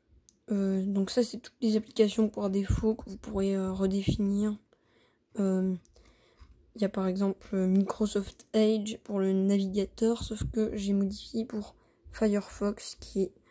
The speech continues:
euh, quand même un peu mieux. Même si j'utilise quand même un peu Microsoft Edge, je préfère Firefox.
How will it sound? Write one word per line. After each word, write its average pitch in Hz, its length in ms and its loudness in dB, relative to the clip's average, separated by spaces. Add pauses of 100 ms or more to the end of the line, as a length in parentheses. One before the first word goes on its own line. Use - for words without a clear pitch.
(400)
euh, 185 120 0
quand 220 140 2
même 220 200 4 (100)
un 240 120 2
peu 233 160 0
mieux. 214 420 4 (640)
Même 214 260 4
si 220 200 -2
j'utilise 208 540 0
quand 226 140 2
même 240 140 6
un 226 80 2
peu 233 140 -6
Microsoft 226 720 -2
Edge, 214 280 0 (220)
je - 100 -18
préfère 226 440 -4
Firefox. - 880 -4